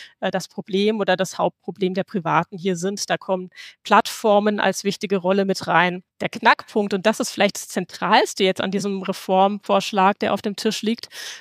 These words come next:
der aber offen geblieben ist, ist noch die Finanzierungsfrage. Und da, denke ich, wird's ganz entscheidend darauf ankommen, wie das im Dezember gelöst wird. Und dass es gelöst wird,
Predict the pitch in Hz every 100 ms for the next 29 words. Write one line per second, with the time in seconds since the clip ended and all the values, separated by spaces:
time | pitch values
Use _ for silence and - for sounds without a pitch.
0 | _ 196 185 180 - 254 294 240 196 190
1 | 196 202 214 226 208 - 196 220 220 196
2 | 185 214 233 277 - - 247 269 277 262
3 | 220 - 190 214 226 220 208 214 - 196
4 | 202 208 - 196 190 190 185 - 190 190
5 | - 196 196 - - - 202 247 254 240
6 | 220 208 - 214 214 196 185 202 247 -
7 | 220 190 190 220 254 254 220 240 240 233
8 | 247 247